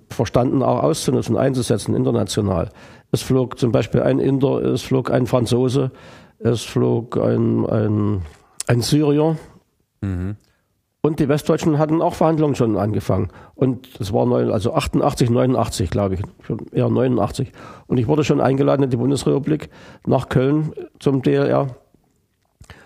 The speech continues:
Speaker 1: um ein bisschen was zu erzählen über die russische, äh, Raumfahrt, wie das so vor sich geht. Sie, sie hatten ja wenig Kontakte eben international,
Speaker 2: Mhm.
Speaker 1: auch mit den Russen nicht. Oder jedenfalls nicht in der bemannten Raumfahrt.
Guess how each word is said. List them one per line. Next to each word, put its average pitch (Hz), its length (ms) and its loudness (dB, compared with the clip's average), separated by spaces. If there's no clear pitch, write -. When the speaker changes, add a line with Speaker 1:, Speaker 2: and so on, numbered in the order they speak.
Speaker 1:
um 139 120 4
ein 127 80 2
bisschen 143 240 0
was 123 160 2
zu 123 100 2
erzählen 123 480 2
über 113 340 0
die 113 140 0
russische, 110 760 0
äh, 127 60 -6
Raumfahrt, 101 580 0
wie 113 40 2
das 113 140 2
so 110 100 2
vor 123 160 2
sich 104 180 0
geht. 101 220 -2
Sie, 101 500 -2
sie 135 60 -2
hatten 127 180 2
ja 104 140 2
wenig 107 240 2
Kontakte 98 460 0
eben 95 260 0
international, 101 720 0
Speaker 2:
Mhm. 104 180 0
Speaker 1:
auch 104 80 2
mit 107 100 0
den 101 80 0
Russen 107 280 0
nicht. - 180 -6
Oder 104 160 4
jedenfalls 101 260 2
nicht 110 100 4
in 98 60 2
der 107 60 4
bemannten 101 400 2
Raumfahrt. 82 600 -2